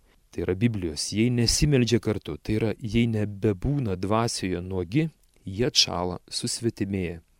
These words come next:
Žmogus, kuris seniai arba niekada nėra laikęs tikros pinigų kupiūros, bus lengvai apgaunamas net eilinio sukčiaus, įbrukant jam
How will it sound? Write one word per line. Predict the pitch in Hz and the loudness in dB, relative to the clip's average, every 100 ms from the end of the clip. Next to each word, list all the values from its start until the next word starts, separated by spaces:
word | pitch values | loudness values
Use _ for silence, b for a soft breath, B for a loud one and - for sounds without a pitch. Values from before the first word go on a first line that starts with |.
| - | -6
Žmogus, | 104 143 147 202 | -2 0 2 0
kuris | - 135 139 - | 2 0 0 -2
seniai | - - - 117 143 147 - | -6 -4 -2 0 2 2 0
arba | 107 104 104 | -4 -2 -2
niekada | 120 151 - 151 117 | 0 0 2 2 2
nėra | 101 92 87 | 2 -2 2
laikęs | 104 110 98 87 - - _ - | 4 4 2 -4 -6 -10 _ -2
tikros | 107 - 123 113 | 0 4 2 2
pinigų | - 98 101 107 113 | -2 -4 -2 0 0
kupiūros, | - 90 95 98 143 147 - b b | -2 -4 -2 2 2 0 -4 b b
bus | 95 120 131 | -4 -2 0
lengvai | 117 110 104 104 123 156 - | 0 0 0 2 4 2 0
apgaunamas | - 101 101 110 123 120 107 101 - | -6 -6 -2 0 0 0 -2 -4 -4
net | 127 143 - | -2 -4 -4
eilinio | - 104 117 120 98 | -4 -2 0 0 -2
sukčiaus, | - 98 92 - 156 - - b b b | -4 -6 -6 -2 -2 -4 -8 b b b
įbrukant | 135 123 151 - 156 160 - - _ _ | 0 4 4 4 2 0 -6 -20 _ _
jam | 95 104 131 | -4 -2 -2